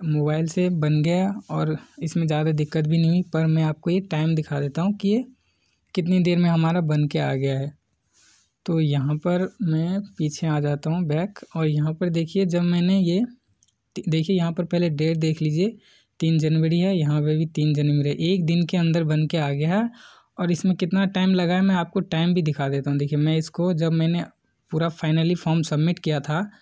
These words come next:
तो यहाँ पर खोल के मैं इसको दिखा देता हूँ, तब हमारे पास इस तरह का पीडीएफ़ आया था। देखिए यहाँ पर मैं टाइम देख लेता हूँ। देखिए ये मैं दो बज के सैंतालीस मिनट पे मैंने ये पूरा फाइनल फॉर्म सबमिट किया था।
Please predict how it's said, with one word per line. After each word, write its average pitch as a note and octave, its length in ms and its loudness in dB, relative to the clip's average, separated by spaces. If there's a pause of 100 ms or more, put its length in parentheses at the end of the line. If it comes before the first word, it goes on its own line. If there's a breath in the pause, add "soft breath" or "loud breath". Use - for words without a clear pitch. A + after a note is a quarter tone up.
(400 loud breath)
तो D3 80 -4
यहाँ C#3+ 220 -2
पर D3+ 160 -4
खोल D3+ 280 -2
के D3+ 120 -4
मैं D3+ 160 2
इसको D3 220 -4
दिखा D3 240 -2
देता C#3+ 240 -2
हूँ, D#3+ 100 -2
तब D#3+ 120 -2
हमारे D3 260 0
पास D3 160 -2
इस - 180 -6
तरह D3 140 -2
का D3+ 120 -4
पीडीएफ़ D3 440 -4
आया C#3+ 140 -2
था। F3+ 240 -4 (640 soft breath)
देखिए D3+ 340 -2
यहाँ D3+ 180 0
पर E3 140 -2
मैं F3+ 220 0 (720)
टाइम D#3+ 240 0
देख D#3 220 0
लेता D3+ 220 -2
हूँ। E3+ 100 0
देखिए D3 240 0
ये F3 180 2
मैं F#3+ 300 4
दो D#3+ 300 2
बज F3 240 0
के F#3+ 200 0 (500 loud breath)
सैंतालीस D#3+ 600 0
मिनट F3+ 280 2
पे F#3+ 80 2
मैंने F3 280 2
ये F#3 120 2 (100)
पूरा E3+ 280 0
फाइनल E3+ 420 0 (220)
फॉर्म E3 280 0
सबमिट E3 400 0
किया C#3 220 -2
था। F#3 260 -4